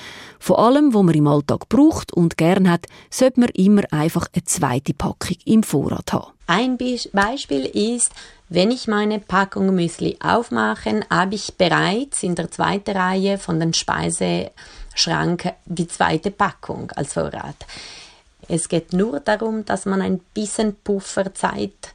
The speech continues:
Speaker 2: schafft und da wird automatisch umgeschlagen.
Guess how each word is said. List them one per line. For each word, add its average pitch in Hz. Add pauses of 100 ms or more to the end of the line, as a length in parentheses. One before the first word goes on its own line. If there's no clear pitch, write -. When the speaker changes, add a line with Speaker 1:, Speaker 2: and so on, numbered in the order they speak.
(320)
Speaker 2:
schafft 185
und 165
da 156
wird 156
automatisch 156
umgeschlagen. 151